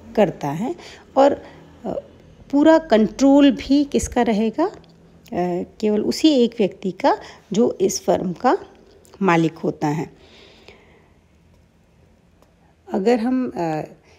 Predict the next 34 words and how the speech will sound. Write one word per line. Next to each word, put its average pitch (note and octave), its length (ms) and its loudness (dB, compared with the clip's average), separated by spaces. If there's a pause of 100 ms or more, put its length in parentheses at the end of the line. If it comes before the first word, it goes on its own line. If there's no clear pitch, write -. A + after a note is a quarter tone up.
(180)
एकाकी A#3 380 -2
फर्म A#3 260 -4
में A#3 180 -2
लाभ F#3+ 600 -2
क्या-क्या A#3 360 -4
हैं A#3 240 -4
या A3 140 -4
क्या A#3 280 -2
फ़ायदे F3+ 440 -2
हैं A#3+ 220 -2
कि A#3+ 140 -2
लोग, G#3 460 -2
ज़्यादातर F#3 460 -2
हम B3 120 2
देखते A3+ 320 0
हैं A3 100 0
कि A3+ 100 -4
लोग G#3+ 240 2
एकाकी G#3+ 440 0
फर्म G3 300 -4
लगाते E3+ 460 -2
हैं, F#3+ 280 -4 (560)
अ, E3 160 -12 (160)
तो A#3+ 100 0
उसके - 600 -6
फ़ायदे, G#3+ 640 0
अ, C4 60 0 (320)
बहुत F#3+ 480 -2
हैं। E3 200 -4 (440)
यहाँ G#3+ 180 -2
तक A3+ 160 -4
कि A#3+ 140 -4
विलियम G3+ 480 0
बेसेंट A#3 480 -2